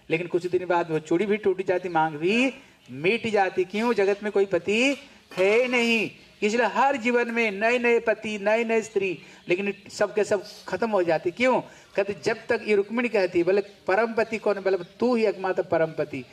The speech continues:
जगत में जिसको पति रूप में कहते हैं, वो टाटी, पेशाब, खून, पीक से भरा हुआ शरीर को पति कहते हैं। बताओ, शरीर में क्या है, अंदर में क्या है?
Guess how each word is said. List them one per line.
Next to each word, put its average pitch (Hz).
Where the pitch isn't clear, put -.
जगत 208
में 214
जिसको 190
पति 208
रूप 226
में 214
कहते 180
हैं, 214
वो 202
टाटी, 202
पेशाब, 208
खून, 226
पीक 226
से 226
भरा 180
हुआ 208
शरीर 226
को 254
पति 226
कहते 185
हैं। 135
बताओ, 233
शरीर 214
में 214
क्या 208
है, 170
अंदर 175
में 190
क्या 175
है? 127